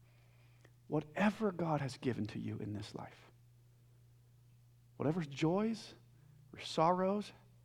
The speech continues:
regardless of how deep they may be, whatever giftings, whatever roles, whatever God in his providence has laid in your life, you must trust this, that God has done you no wrong.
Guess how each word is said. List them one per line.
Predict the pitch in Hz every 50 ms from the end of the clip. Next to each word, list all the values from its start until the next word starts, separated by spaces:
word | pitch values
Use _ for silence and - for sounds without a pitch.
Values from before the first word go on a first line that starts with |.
| - - - - - - - - -
regardless | - - - - - 190 196 208 196 190 180
of | 185
how | 151 165 175
deep | 143 139 160 185 -
they | 180 180
may | 180 175 175
be, | 165 180 190
whatever | 196 175 156 170 165 151
giftings, | 139 135 190 190 - - 220 220 226 208 - -
whatever | - - 185 208
roles, | 180 170 190 196 208 226 220 -
whatever | - - 175 226 262 254 - - - - - - - - - -
God | 226 226 240 240 247 233
in | 208 208
his | 208 220 202
providence | - - - 214 214 220 226 233 233 226 -
has | 196 170 165
laid | 180 196 214 233 240 214 - -
in | - 196 196 190 185
your | 180 175 180
life, | 165 151 131 120 120 117 - -
you | 185 190
must | 202 202 190 - -
trust | - - 190 165 - - -
this, | 143 117 110 - - - - - - - - - - - - -
that | 131 135 151 151
God | - 170 160 135 120 113 110 104
has | - - 123 113 -
done | - 123 131 131 123 113 104
you | 104 107 107 110 - - - - -
no | 120 113 113 110 113 113 110 107 - - - - - -
wrong. | - 117 117 - -